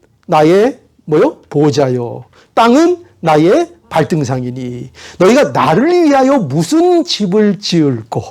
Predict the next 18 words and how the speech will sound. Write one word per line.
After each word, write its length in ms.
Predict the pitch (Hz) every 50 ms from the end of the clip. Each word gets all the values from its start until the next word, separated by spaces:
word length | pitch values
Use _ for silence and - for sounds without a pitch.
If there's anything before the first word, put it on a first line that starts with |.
| - _ - - - - - _
나의 460 | 160 156 151 147 170 165 156 151 143 - - - -
안식할 680 | 135 156 160 165 156 - - - - - 147 127 117 -
처소가 760 | - - - 269 339 320 - 240 - 247 233 233 269 311 - - _ _
어디랴?" 520 | - 160 165 160 131 139 127 120 135 110 - - - - _ _ _ _ _ _ _ _ _ _ _ _ _
그죠? 500 | - 202 196 247 269 220 131 - - _ _ _ _ _ _ _ -
그러니까 460 | 247 254 233 294 269 233 147 - - _
무슨 240 | - 202 208 226 262
말씀이에요? 640 | 240 226 202 - - 202 175 156 147 135 123 120 - _ _ _ _ _ _ _ _ _ - - -
하나님은 680 | - - 247 247 254 233 202 180 226 277 220 147 117 - - _ _ _ _ _ _ -
뭐 120 | 190 220
이 120 | 226 247 240
세상, 520 | - - 220 233 220 240 208 180 - -
땅, 340 | - 247 254 240 180 131 110 - _ _ _ _ _ _ _ _ _
뭐 140 | - 185 208
하늘, 540 | - - - - 254 262 285 202 123 - - _ _ _ _ _
그 120 | - 277
어떤 600 | 233 - 135 139 - - - 294 294 269 269 254
것이라도 560 | 247 214 - 202 180 170 208 320 349 349 -